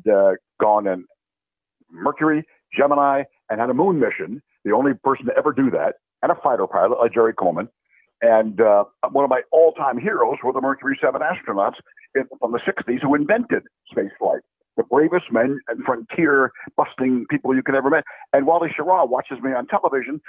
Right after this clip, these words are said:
and stops me and says, "Hey, Ted, I'm Wally Schirra." And <laughs> like I wouldn't know, <laughs> looking at him, and it was.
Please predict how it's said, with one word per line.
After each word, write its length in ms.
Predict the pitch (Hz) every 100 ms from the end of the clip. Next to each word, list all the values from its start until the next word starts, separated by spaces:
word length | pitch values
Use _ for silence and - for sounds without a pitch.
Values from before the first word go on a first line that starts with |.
| -
and 100 | 131 -
stops 240 | 160 170 -
me 120 | 123
and 100 | 123 147
says, 180 | 139 -
"Hey, 60 | 208
Ted, 280 | 247 269 - _ _ _ _
I'm 240 | - 214 220
Wally 240 | 277 247
Schirra." 400 | - 208 226 117 - _ -
And 120 | 127 - - - -
<laughs> 400 | - - - -
like 160 | 240 311
I 80 |
wouldn't 300 | 208 440 320
know, 260 | 311 226 156 - - -
<laughs> 300 | - _ -
looking 280 | 190 190 143
at 140 | 127
him, 120 | 143
and 100 | 151
it 80 | 156
was. 180 | 214